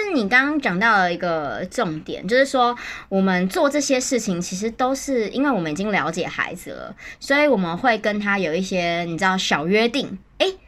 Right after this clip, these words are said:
如果我今天，呃，比如说，好，我就举例好了，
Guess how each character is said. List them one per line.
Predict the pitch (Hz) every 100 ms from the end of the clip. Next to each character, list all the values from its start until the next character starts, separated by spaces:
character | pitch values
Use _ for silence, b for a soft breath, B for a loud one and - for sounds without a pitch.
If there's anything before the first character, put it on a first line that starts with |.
| b b
如 | 220 277
果 | 320
我 | 185
今 | 180 214 240
天， | 240 226 220 226 240 - _ _ _
呃， | 202 180
比 | 170
如 | 180
说， | 220 226
好， | - 143 180 -
我 | 196
就 | 262
举 | 170 151
例 | 175
好 | 165
了， | -